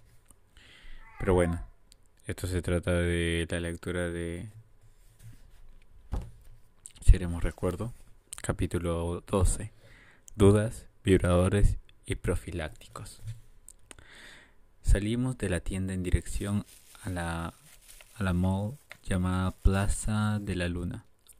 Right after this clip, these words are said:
que en realidad se llamaba Plaza de Santa María el Soledad. Santa María Soledad Torres Acosta,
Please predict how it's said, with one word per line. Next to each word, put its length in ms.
que 120
en 40
realidad 420
se 180
llamaba 400
Plaza 400
de 140
Santa 920
María 420
el 340
Soledad. 400
Santa 400
María 500
Soledad 520
Torres 400
Acosta, 420